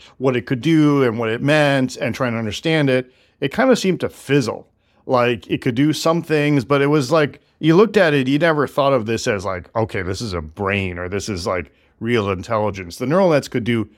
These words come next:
a few simple things, uh, but then also there's all these critiques of the things it couldn't do, like certain nonlinear things like X O R as being the, the canonical example,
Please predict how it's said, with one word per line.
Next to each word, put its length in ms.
a 80
few 180
simple 400
things, 400
uh, 160
but 220
then 200
also 380
there's 180
all 140
these 180
critiques 600
of 140
the 100
things 280
it 120
couldn't 300
do, 280
like 180
certain 340
nonlinear 520
things 380
like 300
X 220
O 80
R 180
as 80
being 300
the, 240
the 160
canonical 420
example, 560